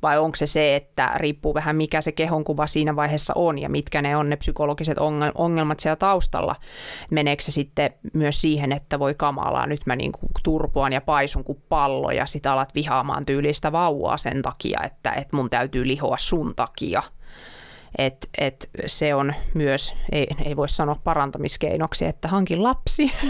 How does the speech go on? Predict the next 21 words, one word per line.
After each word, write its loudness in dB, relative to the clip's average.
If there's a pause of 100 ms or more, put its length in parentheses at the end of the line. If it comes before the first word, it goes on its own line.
<laughs> 2
mutta 2
se 2
on 2
huono, 4
huono 4
parantamiskeino. 4 (600)
Ja 4
et 2
mä 4
ainakin 2
ite 2
kokenut 0
niin, 4
että -2
siis 0
totta -2
kai 2
aina, 2
kun -4
me 0